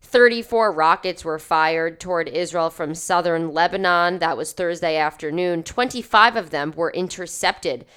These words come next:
by the Iron Dome over Israel. Three people were injured and several buildings were damaged during this time.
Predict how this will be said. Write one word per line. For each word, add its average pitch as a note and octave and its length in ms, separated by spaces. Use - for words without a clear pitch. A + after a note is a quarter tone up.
by F3 200
the E3 180
Iron E3 420
Dome E3 380
over D#3 280
Israel. E3 680
Three C4+ 300
people A3 340
were F3 160
injured E3+ 400
and D3+ 120
several F3+ 400
buildings E3 560
were D3+ 140
damaged C3+ 720
during D3 340
this - 240
time. - 500